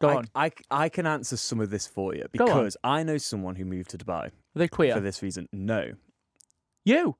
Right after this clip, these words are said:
Speaker 2: Oh, yeah, Lucas also did it.
Speaker 1: Lucas did it?
Speaker 2: Here, I'm gonna tell the story, and then
Speaker 1: Okay.
Speaker 2: I'll get, we'll jump Lu-,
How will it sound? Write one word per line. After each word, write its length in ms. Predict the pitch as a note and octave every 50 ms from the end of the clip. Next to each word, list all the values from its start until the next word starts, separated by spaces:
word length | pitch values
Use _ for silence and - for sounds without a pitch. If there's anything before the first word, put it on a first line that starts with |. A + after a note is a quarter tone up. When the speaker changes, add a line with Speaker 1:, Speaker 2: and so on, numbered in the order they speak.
| _ _ _ _ _ _ _ _ _ _ _ _ -
Speaker 2:
Oh, 260 | - A#3 C#4+ C4+ D3 - _ D3
yeah, 140 | D#3+ F#3+ D#3
Lucas 320 | C3+ D3+ E3+ - C#3+ -
also 240 | C3+ C3 C3 - G2+
did 140 | F2+ F2 F2
it. 180 | D#2+ A#1 - - _ -
Speaker 1:
Lucas 320 | G#3 C4 D4+ - F#4 C#4+
did 160 | - - E3+
it? 140 | D3+ A#2+ A2 - _ _ _ _ _ _ _ _ _ _ - -
Speaker 2:
Here, 100 | C#3+ D3
I'm 60 | A#2+
gonna 120 | B2 C3+ C#3+
tell 160 | - G3+ G3
the 60 | F3
story, 340 | - - - A2 F#2+ F2+ E2+
and 120 | - A3 G#3
then 80 | -
Speaker 1:
Okay. 80 | A#2+ G#2
Speaker 2:
I'll 60 | G#2+
get, 160 | G#2+ A2+ - -
we'll 160 | A2 A2+ A#2 A#2+
jump 220 | C3+ C#3 B2+ -
Lu-, 140 | A#2+ A2